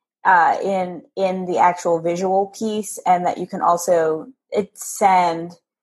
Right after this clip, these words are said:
your audience to after the fact to sort of get,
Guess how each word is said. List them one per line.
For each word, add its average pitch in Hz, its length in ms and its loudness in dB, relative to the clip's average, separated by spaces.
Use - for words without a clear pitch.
your 190 220 4
audience 175 600 2
to 175 160 -2
after 160 420 0
the 160 120 -6
fact - 560 -2
to 170 120 -6
sort 160 220 -6
of 165 200 -10
get, 165 440 0